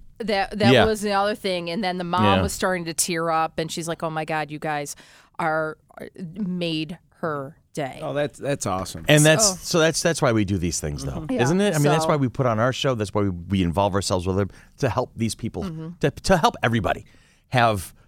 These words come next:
Speaker 2: that kind of a moment.
Speaker 1: And, and the
Speaker 2: you know?
Speaker 1: kid that did, um, the Mandalorian outfit, he three D, the, uh,
Speaker 2: Three D
Speaker 1: he
Speaker 2: printed.
Speaker 1: three pr-,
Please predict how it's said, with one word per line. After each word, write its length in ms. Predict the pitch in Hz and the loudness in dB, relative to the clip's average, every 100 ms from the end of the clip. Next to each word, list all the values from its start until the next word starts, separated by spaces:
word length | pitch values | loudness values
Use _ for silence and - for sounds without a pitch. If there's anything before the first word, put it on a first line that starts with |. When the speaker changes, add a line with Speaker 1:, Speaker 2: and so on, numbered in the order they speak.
| _ | _
Speaker 2:
that 200 | 104 98 | 0 2
kind 220 | 113 101 | 2 4
of 80 | 92 | 4
a 60 | 80 | 2
moment. 300 | 82 76 - | 2 2 2
Speaker 1:
And, 200 | 285 - | 0 0
and 220 | 202 254 | -2 2
the 40 | |
Speaker 2:
you 60 | - | 4
know? 120 | 85 | 4
Speaker 1:
kid 300 | 247 233 226 | 4 0 -6
that 320 | 240 220 - | -2 -2 -2
did, 380 | 190 220 208 190 | -2 -2 -2 -6
um, 280 | 196 185 170 | -4 -4 -4
the 80 | 175 | -4
Mandalorian 800 | 175 185 185 160 160 190 220 233 | -4 -2 -2 -4 -2 -2 -4 -4
outfit, 360 | 208 220 - 247 | -6 -6 -6 -8
he 280 | - - 269 | -10 -2 -2
three 360 | 262 240 269 220 | -2 -4 -4 -4
D, 420 | 180 214 214 - | -2 -2 -2 -6
the, 120 | 190 | -2
uh, 240 | 180 170 165 - | 0 0 -2 -6
Speaker 2:
Three 100 | 123 | -4
D 60 | 113 | -2
Speaker 1:
he 40 | |
Speaker 2:
printed. 300 | 104 107 101 | -2 -2 -2
Speaker 1:
three 160 | - - | -2 -4
pr-, 180 | - | -6